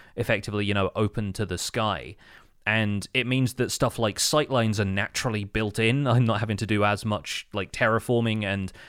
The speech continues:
building just to make sure that you can see certain landmarks from different areas. But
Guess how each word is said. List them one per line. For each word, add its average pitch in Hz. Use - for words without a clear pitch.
building 107
just -
to 123
make 104
sure -
that 98
you 87
can 104
see 104
certain 95
landmarks 107
from 101
different 104
areas. 123
But 110